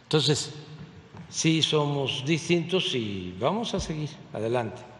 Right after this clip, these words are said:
Y comprendemos tu,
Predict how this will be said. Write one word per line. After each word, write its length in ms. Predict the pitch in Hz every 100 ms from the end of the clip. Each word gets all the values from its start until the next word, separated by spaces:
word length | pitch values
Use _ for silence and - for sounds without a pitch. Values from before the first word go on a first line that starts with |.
| - - -
Y 200 | 127 127 101 - - -
comprendemos 840 | 139 123 135 135 139 165 185 175 - - - - - - -
tu, 520 | - 135 127 117 107